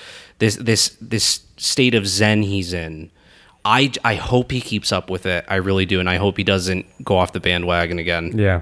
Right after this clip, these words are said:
Speaker 2: he
Speaker 1: Um,
Speaker 2: doesn't lose
Speaker 1: because
Speaker 2: his
Speaker 1: if he sticks with it,
Speaker 2: Yeah.
Speaker 1: yeah. I mean, if we saw Conor in a bad state of mind and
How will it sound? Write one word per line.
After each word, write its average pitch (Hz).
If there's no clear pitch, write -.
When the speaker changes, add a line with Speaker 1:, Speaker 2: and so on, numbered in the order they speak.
Speaker 2:
he 120
Speaker 1:
Um, 90
Speaker 2:
doesn't 110
lose 107
Speaker 1:
because 95
Speaker 2:
his -
Speaker 1:
if -
he 123
sticks 190
with 143
it, 107
Speaker 2:
Yeah. 98
Speaker 1:
yeah. 101
I 147
mean, 165
if 143
we 175
saw 226
Conor 127
in 123
a 117
bad 123
state 147
of 110
mind 98
and 113